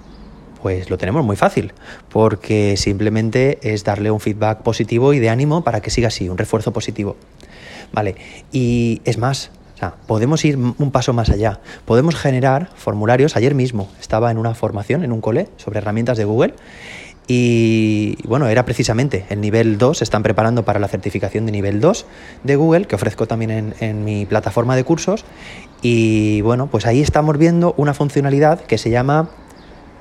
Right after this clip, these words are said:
ir a la respuesta, perdón, ir a la sección según la respuesta. Básicamente se trata que en lugar de que todo tu alumnado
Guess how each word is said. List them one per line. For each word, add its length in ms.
ir 200
a 40
la 120
respuesta, 600
perdón, 400
ir 180
a 40
la 100
sección 520
según 260
la 80
respuesta. 580
Básicamente 500
se 120
trata 260
que 200
en 180
lugar 400
de 120
que 120
todo 260
tu 100
alumnado 460